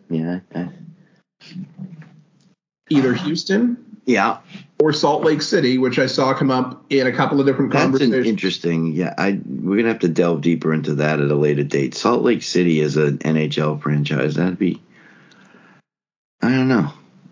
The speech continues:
Speaker 1: I, I'd have to stop and think about that one.
Speaker 2: And they do have Coyotes up there. Maybe they could keep the same name, although I could understand them wanting to,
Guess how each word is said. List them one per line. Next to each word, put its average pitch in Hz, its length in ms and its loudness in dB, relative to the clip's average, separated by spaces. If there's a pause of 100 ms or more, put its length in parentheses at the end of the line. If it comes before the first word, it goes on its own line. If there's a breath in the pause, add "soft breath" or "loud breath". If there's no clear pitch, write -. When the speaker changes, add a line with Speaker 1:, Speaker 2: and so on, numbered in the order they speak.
Speaker 1:
I, 80 100 2
I'd 76 520 2
have 90 180 0
to 85 120 2
stop 90 320 0
and 85 100 2
think 90 140 4
about 69 220 0
that 67 160 -2
one. 67 140 -6 (260)
Speaker 2:
And 185 280 0
they 175 80 4
do 190 140 4
have 190 220 2
Coyotes 175 480 4
up - 160 -2
there. 131 220 4
Maybe 139 220 2
they 143 120 4
could 139 160 -6
keep 143 180 0
the 160 80 -6
same 165 260 0
name, 135 600 -2
although 123 680 2 (200)
I 139 160 2
could 123 220 2
understand 127 720 2
them 123 140 4
wanting 123 360 2
to, 120 600 2